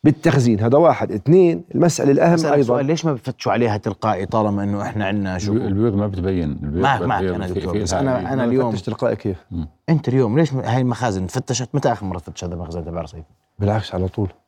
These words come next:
Speaker 2: طب متى تفتش آخر مرة؟
Speaker 1: هذا سيدنا ترى
Speaker 2: خذني في
Speaker 1: العلم،
Speaker 2: علمك.
Speaker 1: للعلم هذا ال-، ال-، التخ-، التخزين تم بعد ما، آه، رخص بخمس أيام. يعني إحنا فعليا، آه،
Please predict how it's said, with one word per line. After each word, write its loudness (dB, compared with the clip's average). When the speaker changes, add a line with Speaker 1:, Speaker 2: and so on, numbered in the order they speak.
Speaker 2:
طب -4
متى 0
تفتش -4
آخر -4
مرة؟ -4
Speaker 1:
هذا 2
سيدنا 2
ترى 0
Speaker 2:
خذني 2
في -2
Speaker 1:
العلم، 2
Speaker 2:
علمك. 0
Speaker 1:
للعلم 0
هذا 0
ال-، -4
ال-، -4
التخ-، -4
التخزين 0
تم 4
بعد 4
ما، 2
آه، -2
رخص -6
بخمس -2
أيام. 2
يعني -2
إحنا -4
فعليا، 2
آه، 4